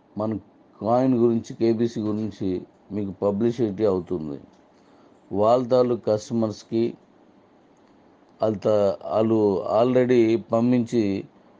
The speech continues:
వాళ్ళందరికీ చెప్తున్నారు. అంటే వాళ్ళు పం-, పర్సనల్గా మె-, మెసేజ్లు పంపించుకుంటున్నారు. ఈరోజు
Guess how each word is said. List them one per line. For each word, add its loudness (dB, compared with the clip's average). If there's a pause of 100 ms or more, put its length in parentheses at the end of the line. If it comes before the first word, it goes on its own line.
(140)
వాళ్ళందరికీ 2 (120)
చెప్తున్నారు. -6 (640)
అంటే -2
వాళ్ళు 0 (360)
పం-, -4 (120)
పర్సనల్గా 0
మె-, -4 (1040)
మెసేజ్లు 2 (340)
పంపించుకుంటున్నారు. -2 (2500)
ఈరోజు 4